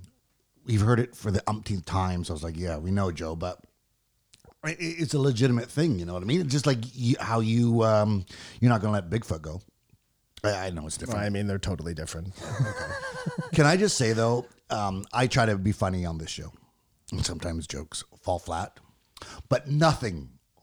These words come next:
Speaker 1: fall flatter than his busts right at the beginning of this podcast. She was talking about a magazine or, um,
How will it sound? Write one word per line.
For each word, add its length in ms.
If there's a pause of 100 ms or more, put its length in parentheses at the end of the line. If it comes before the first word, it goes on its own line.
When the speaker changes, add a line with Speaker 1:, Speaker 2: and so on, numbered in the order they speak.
Speaker 1:
fall 160
flatter 600
than 180
his 160
busts 720 (160)
right 160
at 100
the 60
beginning 160
of 40
this 100
podcast. 600 (1700)
She 140
was 120
talking 160
about 200
a 80
magazine 580
or, 300
um, 640